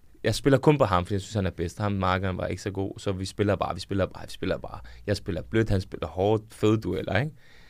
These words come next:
Og så efter kampen, så siger jeg til ham, øh, "Hvor meget paddle har du spillet?" Så siger jeg, "Jeg spiller ikke særlig meget." Sådan, "Om du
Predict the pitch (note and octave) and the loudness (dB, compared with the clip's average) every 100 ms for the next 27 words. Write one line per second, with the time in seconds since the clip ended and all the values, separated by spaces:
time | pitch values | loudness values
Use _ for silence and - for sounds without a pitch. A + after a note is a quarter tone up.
0 | - - - - G#2 G#2+ - - E2+ F#2+ | -20 -20 -18 -8 0 0 0 -4 -4 -4
1 | F#2 - F2 E2 - - - - - - | -8 -6 -8 -6 -10 -10 -10 -12 -12 -12
2 | - - - F#2 - F2 F#2+ F2+ - - | -12 -14 -14 -12 -8 -4 -4 -4 -8 -12
3 | F2 F2+ - - - - - - - - | -8 -8 -10 -20 -20 -20 -20 -20 -20 -16
4 | - E2+ - - - - G2+ - - - | -14 -14 -16 -16 -16 -16 -16 -16 -18 -20
5 | - | -20